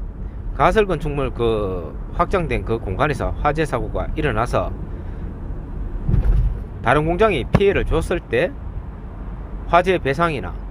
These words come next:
화재 대물, 그 두 가지에서 보험 처리가 가능합니다.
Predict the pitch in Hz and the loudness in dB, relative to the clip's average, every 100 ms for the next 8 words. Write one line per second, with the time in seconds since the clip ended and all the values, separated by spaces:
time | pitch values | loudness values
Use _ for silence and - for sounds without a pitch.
0 | - - - - - 160 170 170 - 123 | -10 -12 -12 -12 4 4 6 2 2 2
1 | 160 139 - - - - - - - - | 2 0 -2 -8 -10 -10 -10 -10 -10 -10
2 | - - - - - - 151 147 139 165 | -10 -10 -8 -8 -8 2 4 4 4 4
3 | 180 131 92 147 175 - - 135 170 - | 4 4 0 0 0 -4 0 0 2 2
4 | 135 120 - - 113 113 92 85 | 2 0 -2 -2 0 0 -2 -6